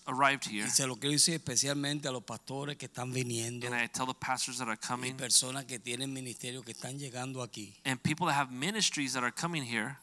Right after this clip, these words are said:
Speaker 2: Cuando yo al principio llegué aquí, yo tuve que hacer una decisión.
Speaker 1: when I first arrived here, I had to make a decision.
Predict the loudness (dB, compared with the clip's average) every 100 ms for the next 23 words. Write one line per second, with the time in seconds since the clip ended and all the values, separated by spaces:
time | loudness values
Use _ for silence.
0 | -8 -6 -2 -2 -2 0 4 4 4 0
1 | -2 0 0 0 2 0 0 -2 -2 4
2 | 6 6 0 -2 2 2 2 0 0 4
3 | 8 10 8 8 6 8 6 8 8 8
4 | 6 0 2 2 4 2 0 -4 0 4
5 | 4 2 -4 -6